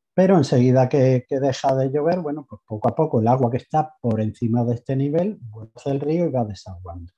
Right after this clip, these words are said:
Pero el agua que queda aquí, a este lado y a este lado, queda encharcado. Y esos son los encharcamientos o humedales, lagunas de la Janda, que no son más que llanura de inundación del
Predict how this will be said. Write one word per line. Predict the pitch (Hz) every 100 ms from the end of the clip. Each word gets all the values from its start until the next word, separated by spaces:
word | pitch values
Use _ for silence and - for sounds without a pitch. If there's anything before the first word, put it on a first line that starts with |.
| _ _ _ _ _
Pero | 196 196 202 - _ _ _
el | 120 113
agua | 117 117 120
que | 123
queda | 139 139
aquí, | 139 165 180 _ _ _ _ _ _ _ _ _ _ _ _ _ -
a | 110
este | - 104
lado | 127 143 95 -
y | - 98
a |
este | - 123
lado, | 143 160 185 _
queda | 120 107
encharcado. | 95 - 92 - 85 85 - _ _ _ _
Y | 127
esos | 151 185 170
son | 143 143 165
los | 139 113
encharcamientos | 110 - 98 - 110 127 139 156 120
o | 110 104 104 107 107 _
humedales, | - 107 104 127 120 107 - _
lagunas | 113 104 110 127 107
de | 101
la | 98
Janda, | - 90 85 90 _
que | 107
no | 107
son | - 113
más | 135 139
que | 127 120 _ _ _ _
llanura | 110 110 110 113 110
de | 117
inundación | 113 120 117 123 - 131 151 143
del | 113